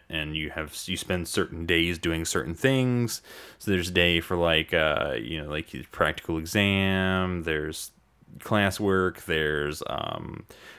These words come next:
where you go out in the field study, and then there's, like, your free days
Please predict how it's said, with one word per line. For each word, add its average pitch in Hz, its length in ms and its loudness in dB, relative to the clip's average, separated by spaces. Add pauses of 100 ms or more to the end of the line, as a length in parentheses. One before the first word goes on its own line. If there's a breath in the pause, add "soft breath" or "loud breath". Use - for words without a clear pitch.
(140)
where 85 100 2
you 82 140 0
go 82 120 2
out 78 120 4
in 50 60 -10
the - 40 -10
field 110 380 6
study, 87 580 4
and 90 140 -2
then 90 120 -2
there's, 82 220 0
like, 82 200 -2
your 78 100 0
free 147 440 0
days 82 640 4